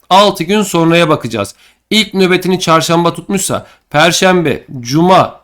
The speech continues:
cumartesi, pazar, pazartesi, salı yani on yedinci nöbetini salı günü tutar canlarım.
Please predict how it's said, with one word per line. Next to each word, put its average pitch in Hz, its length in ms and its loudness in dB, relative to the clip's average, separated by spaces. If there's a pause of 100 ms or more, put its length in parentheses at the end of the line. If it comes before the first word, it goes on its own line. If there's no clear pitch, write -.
cumartesi, 139 720 -2 (100)
pazar, 143 460 0 (280)
pazartesi, 160 760 0
salı 156 560 0 (220)
yani 147 640 2
on 165 140 2
yedinci 131 460 0
nöbetini 147 600 -2 (140)
salı 175 340 0
günü 117 300 -4
tutar 165 540 -2 (140)
canlarım. 127 540 -2